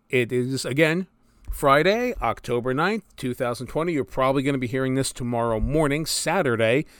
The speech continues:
around eight A M. The Terry Wilkerson Show is a nineteen seventy-five Productions podcast and is available on Anchor, Spotify, Google Podcasts, Apple Podcasts, and we are, of course, now available on Amazon Music.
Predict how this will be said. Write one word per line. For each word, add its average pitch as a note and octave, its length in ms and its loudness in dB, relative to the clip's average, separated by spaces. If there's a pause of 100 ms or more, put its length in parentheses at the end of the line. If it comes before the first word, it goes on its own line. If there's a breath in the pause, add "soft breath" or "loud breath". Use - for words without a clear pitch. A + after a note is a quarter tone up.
(220 soft breath)
around A#2+ 340 2
eight C3 200 4
A A#2+ 260 4
M. F3+ 260 0 (640 soft breath)
The C3 100 0
Terry A3 260 4
Wilkerson D3+ 500 2
Show F#2 320 -6 (320)
is B2 120 -6
a B2 60 -2
nineteen D#3 380 -4
seventy-five D#3 720 0
Productions D3 480 -2
podcast C#3+ 720 0 (260 soft breath)
and D#3 120 0
is D#3 100 2
available D#3+ 480 2
on B2+ 140 0 (100)
Anchor, D3+ 400 0
Spotify, D3+ 800 2 (240 soft breath)
Google F3 260 4
Podcasts, C3+ 680 0
Apple D#3+ 280 0
Podcasts, C3 580 2
and D#3 140 -2
we D#3+ 120 2
are, E3 80 2
of D#3 100 -6
course, E3+ 300 -2
now E3 240 -2
available D#3+ 520 -2
on C#3+ 260 -4 (120)
Amazon D#3 680 -2
Music. B2+ 640 2